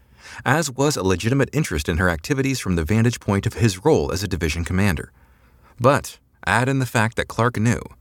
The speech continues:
as would any Imperium conspirators, that Sonali was the location where the evidence linking the Terminus to the Red Kestrels was discovered. That triangulated to a point that was too plausible to ignore.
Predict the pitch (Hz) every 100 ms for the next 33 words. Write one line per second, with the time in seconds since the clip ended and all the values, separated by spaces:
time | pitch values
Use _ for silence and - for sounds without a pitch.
0 | _ _ - 90 90 85 107 120 107 90
1 | - 120 127 123 120 - 135 92 73 -
2 | - - _ - - 107 - - 98 143
3 | 120 82 73 90 87 - 107 98 90 82
4 | 85 - 107 117 - 98 92 92 82 -
5 | 127 127 - 90 76 90 80 - 160 -
6 | 71 92 80 85 - 147 - - - _
7 | _ - - - - 120 151 - 151 151
8 | 143 85 73 69 73 95 76 - 123 50
9 | - 82 - - 170 - 147 135 76 76
10 | 80 76 90 82 -